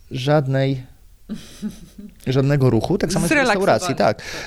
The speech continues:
Speaker 1: A ludzie często mówią, a, bo pies będzie biegał między stołami. Ja go nie puszczam. To dziecko robi mniej zamieszania niż jakieś dziecko
Speaker 2: Mhm.
Speaker 1: małe. To, to, to dziecko, ten pies, mniej zamieszania niż jakieś dziecko w restauracji, prawda?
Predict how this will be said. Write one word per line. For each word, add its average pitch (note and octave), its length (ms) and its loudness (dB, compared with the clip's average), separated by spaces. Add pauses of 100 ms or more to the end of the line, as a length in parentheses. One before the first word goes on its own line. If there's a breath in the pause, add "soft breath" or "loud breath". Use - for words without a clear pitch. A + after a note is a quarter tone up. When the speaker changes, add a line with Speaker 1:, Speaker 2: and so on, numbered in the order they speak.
Speaker 1:
A - 40 -2
ludzie E3+ 240 2
często D#3+ 240 0
mówią, B2+ 260 2
a, - 240 0
bo D#3+ 100 2
pies D3 220 0
będzie C3 220 0
biegał A#2 260 2
między G#2 280 2
stołami. D#2 380 0
Ja G2+ 100 2
go C3+ 120 4
nie E3 120 6
puszczam. - 440 -2
To - 100 -4
dziecko C3+ 300 0
robi B2+ 220 2
mniej B2+ 540 2 (120)
zamieszania A#2+ 800 0
niż - 560 -2
jakieś - 420 -4
dziecko - 640 -4
Speaker 2:
Mhm. - 320 -12
Speaker 1:
małe. D3+ 260 2
To, C3+ 240 -2
to, - 140 -10
to - 140 -4
dziecko, A2 300 -2
ten C#3 160 0
pies, C#3+ 280 0
mniej A#2+ 160 2
zamieszania A2+ 500 0
niż D3+ 220 -2
jakieś F3+ 220 -4
dziecko - 340 -2
w A2+ 60 -6
restauracji, G#2+ 640 -2
prawda? C3 360 -2